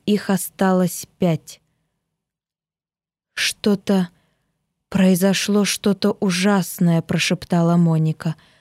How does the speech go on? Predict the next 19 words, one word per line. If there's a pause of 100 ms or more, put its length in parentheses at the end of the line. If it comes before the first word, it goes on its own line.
(460)
Собственный
голос
показался
ей
чужим, (280)
пока
она
смотрела
на
обезглавленное
деревянное
туловище
в
руке
Деборы. (1000)
«Я
слышала
мужской
крик,